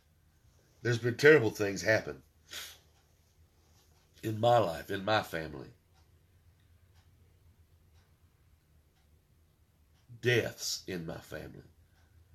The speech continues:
Six years ago, I lost my mother. Two years ago, I lost my dad. And I have to, and now the folks have moved into their house across the street.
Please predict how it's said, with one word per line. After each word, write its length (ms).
Six 380
years 160
ago, 220
I 20
lost 260
my 80
mother. 480
Two 120
years 220
ago, 140
I 40
lost 280
my 100
dad. 360
And 120
I 20
have 200
to, 180
and 100
now 140
the 180
folks 240
have 100
moved 220
into 160
their 160
house 260
across 320
the 80
street. 340